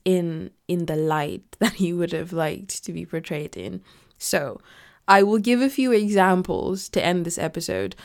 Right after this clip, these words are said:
of the things that boy number two has done that makes him slightly, just, just a little bit though, slightly above, you know, bare <laughs> minimum.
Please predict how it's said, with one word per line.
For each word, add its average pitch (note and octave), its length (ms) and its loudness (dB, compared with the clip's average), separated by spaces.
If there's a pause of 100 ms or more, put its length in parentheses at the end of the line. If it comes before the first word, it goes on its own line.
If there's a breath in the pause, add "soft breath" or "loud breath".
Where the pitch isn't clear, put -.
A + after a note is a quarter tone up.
(240 loud breath)
of G#3 140 4
the G3+ 80 2
things B3+ 300 2
that A#3 120 2
boy G#3+ 160 4
number F#3+ 220 0
two F3 200 -2
has E3+ 220 -2
done D#3+ 400 -2
that E3+ 160 -2
makes F#3 300 -2
him E3+ 160 -4
slightly, F3+ 800 -4
just, F#3+ 300 -8
just G3+ 240 -2
a - 20 -8
little E3+ 220 -6
bit F3+ 140 -10
though, - 120 -8 (280 loud breath)
slightly F3 460 0
above, D#3 440 -4
you D#3+ 80 -8
know, D#3 180 -8
bare - 200 -6
<laughs> - 0 -
minimum. G3 920 -2